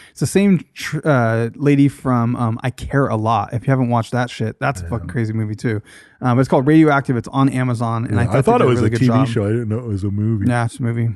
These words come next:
Speaker 2: Yeah. Um, so she excels at school. Uh, she goes to a boarding school.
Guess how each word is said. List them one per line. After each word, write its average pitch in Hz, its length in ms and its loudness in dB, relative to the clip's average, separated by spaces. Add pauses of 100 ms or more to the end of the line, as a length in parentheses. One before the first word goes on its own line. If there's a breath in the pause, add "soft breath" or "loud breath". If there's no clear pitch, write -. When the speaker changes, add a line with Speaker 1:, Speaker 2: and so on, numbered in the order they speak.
(180)
Speaker 2:
Yeah. 101 180 -6 (560)
Um, 135 600 2 (420)
so 139 600 4 (640)
she - 220 2
excels 196 400 4
at 165 140 0
school. 143 680 4
Uh, 120 240 2
she - 200 0
goes 160 240 4
to 143 120 4
a 131 60 4
boarding 123 420 2
school. 123 640 2